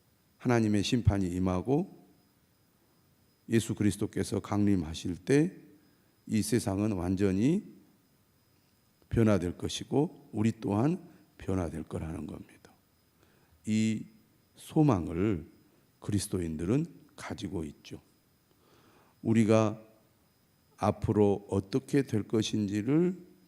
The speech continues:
분명히 알고 있다면, 그리고 이 소망을 가지고 있다면 우리는 지금 현재 이 땅에서 어떻게 살아야 합니까?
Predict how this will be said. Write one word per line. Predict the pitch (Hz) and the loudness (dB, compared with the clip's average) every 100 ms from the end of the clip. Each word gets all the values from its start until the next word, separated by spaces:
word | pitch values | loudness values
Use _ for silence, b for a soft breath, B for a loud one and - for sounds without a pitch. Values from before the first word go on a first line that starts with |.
| _ | _
분명히 | - 107 104 98 104 156 180 - | 0 2 4 2 2 0 -2 -6
알고 | 92 92 90 101 117 | -6 -2 -2 -2 -4
있다면, | 113 - 95 78 82 - _ _ _ _ b b b b - | -6 -10 -8 -6 -8 -10 _ _ _ _ b b b b -6
그리고 | 110 107 - | 0 0 0
이 | 131 139 | 0 0
소망을 | 131 151 135 117 123 | 2 2 2 2 0
가지고 | 123 - 95 98 104 | -4 -10 -6 -2 -2
있다면 | 87 - 82 76 98 85 73 - _ _ _ b b b b _ | -4 -6 -8 -2 -2 -2 -4 -18 _ _ _ b b b b _
우리는 | 101 98 110 135 - - - _ _ _ | -6 0 2 0 -2 -16 -20 _ _ _
지금 | - 110 117 113 - | -2 2 4 4 2
현재 | 113 113 104 107 | 2 4 4 2
이 | 76 92 | 0 -4
땅에서 | - 92 87 90 113 104 - _ | -2 -2 -2 -2 -2 -2 -10 _
어떻게 | 90 101 - | -6 -4 -4
살아야 | 98 90 90 80 | -4 -4 -6 -6
합니까? | 76 - - - 110 | -10 -12 -12 -10 -8